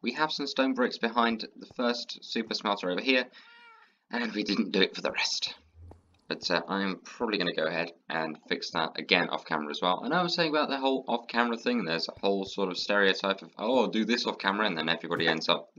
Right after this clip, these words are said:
with just stacks of stuff. Yeah, I don't do that. I'm just gonna literally probably sit there and look at bricks for the next two and a half hours.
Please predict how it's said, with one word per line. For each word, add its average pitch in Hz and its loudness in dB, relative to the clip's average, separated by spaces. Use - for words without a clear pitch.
with 87 -4
just - -6
stacks - 2
of - -6
stuff. 101 -2
Yeah, 139 6
I 123 2
don't 107 -2
do 82 -4
that. - -2
I'm 101 -4
just - -6
gonna 90 2
literally 87 0
probably 90 0
sit - 2
there 87 6
and 80 2
look 82 -2
at - -6
bricks 85 2
for - -4
the 78 0
next - 0
two 90 -2
and 78 -2
a 78 -4
half 78 -2
hours. 78 -2